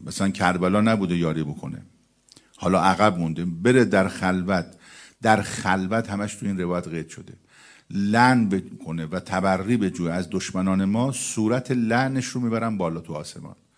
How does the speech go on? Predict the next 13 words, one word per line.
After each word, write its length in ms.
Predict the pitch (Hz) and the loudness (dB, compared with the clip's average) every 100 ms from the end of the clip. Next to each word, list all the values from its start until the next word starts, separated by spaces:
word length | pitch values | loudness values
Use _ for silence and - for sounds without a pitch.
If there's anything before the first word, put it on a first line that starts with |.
| _ _ - - - _ | _ _ -20 -20 -20 _
ملائکه 880 | 95 98 104 110 110 110 95 123 143 | 0 2 4 6 6 6 2 -2 -2
به 120 | 131 | 0
او 180 | 123 139 | 0 0
دعا 400 | 123 110 104 143 | 0 0 4 4
می‌کنن، 560 | 139 120 101 95 85 80 | 4 0 0 -2 -4 -4
درود 420 | 92 110 139 117 | 0 4 4 2
می‌فرستن، 580 | 113 - 95 - 87 85 | -2 -2 -6 -6 -6 -6
صلوات 540 | - 101 101 107 123 | -4 -2 -2 0 0
می‌فرستن، 540 | 113 - 95 - 85 85 | -2 -4 -6 -6 -8 -6
تعریف 420 | 101 101 113 107 | -4 -2 -2 -4
و 40 | |
ثنایشو 500 | - 95 110 127 131 | -6 -4 -4 -4 -2
می‌کنن. 540 | 127 120 117 107 104 | -4 -2 -2 -4 -8